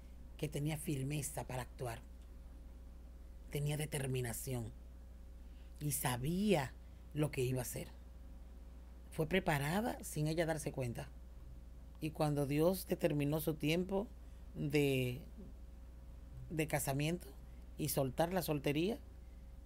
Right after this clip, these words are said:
ella sintió en su corazón salir. El siervo había dicho en su corazón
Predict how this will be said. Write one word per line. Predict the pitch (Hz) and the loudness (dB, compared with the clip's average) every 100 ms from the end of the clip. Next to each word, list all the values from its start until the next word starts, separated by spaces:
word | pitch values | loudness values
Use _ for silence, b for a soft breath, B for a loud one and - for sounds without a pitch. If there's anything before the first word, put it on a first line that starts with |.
| - | 0
ella | 160 185 | 4 4
sintió | - 160 156 180 | 4 2 6 4
en | 214 | 6
su | 202 | 4
corazón | 208 190 - 226 | 6 6 4 2
salir. | 214 185 226 247 - - - - - - - - - - | 2 0 0 -2 -6 -12 -12 -14 -14 -16 -16 -16 -10 4
El | 165 143 | 4 6
siervo | - 185 196 269 170 165 - - - - - - - - | 4 8 10 8 8 6 4 -10 -16 -16 -16 -14 -10 0
había | 156 147 170 185 | 2 6 6 6
dicho | 190 190 | 4 4
en | 240 | 2
su | 226 220 | 2 2
corazón | 202 190 - 135 147 | 2 2 0 -2 -4